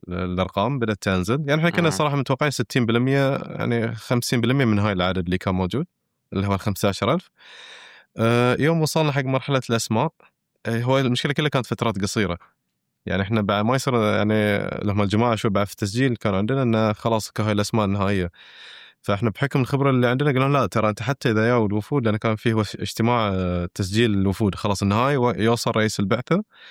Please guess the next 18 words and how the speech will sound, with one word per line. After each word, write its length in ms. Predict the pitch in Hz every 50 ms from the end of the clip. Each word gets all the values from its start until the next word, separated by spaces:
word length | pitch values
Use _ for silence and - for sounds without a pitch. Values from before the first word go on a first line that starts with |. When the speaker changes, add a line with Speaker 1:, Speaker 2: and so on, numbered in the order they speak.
| - - - - - - - 107
Speaker 1:
قبل 260 | 117 110 117 113 107 95 101
البطولة 500 | 101 98 98 90 101 98 - 113 104 95
بخمسة 400 | - - 127 120 - - - 113
أيام. 300 | 117 123 156 190 190 170 _ _ _ _ _ _ _ - - 101
هني 180 | 110 131 165
يصير 220 | 175 151 - 143 120
تسجيل 320 | - 123 110 107 123 110
فعلي 220 | - - 123 110
اللي 120 | 101 98 101
هو 80 | 107
خلاص 260 | 107 - 120 113 101 107
يسجل 560 | 98 - - 113 123 131 139 180 202 196 175 120
ويدفع 460 | 107 101 110 117 - - - 139 120 101 104
ال-، 300 | 104 104 104 104 104 107
اللي 680 | 107 101 98 98 95 92 92 92 92 92 90 90 92
هو 120 | 92 98
الرسوم 340 | 98 - 101 - - 120 110
الاشتراك. 640 | 104 98 - - - 113 123 160 196 208 - - -